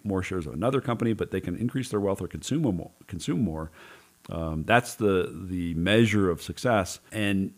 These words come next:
again, if they're successful, then they're climbing that ladder of capitalization because they're,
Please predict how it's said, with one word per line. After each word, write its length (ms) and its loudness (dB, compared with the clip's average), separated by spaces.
again, 540 0
if 180 -6
they're 240 2
successful, 540 0
then 140 0
they're 160 0
climbing 640 2
that 240 -2
ladder 280 2
of 120 -8
capitalization 720 -6
because 300 -8
they're, 180 -4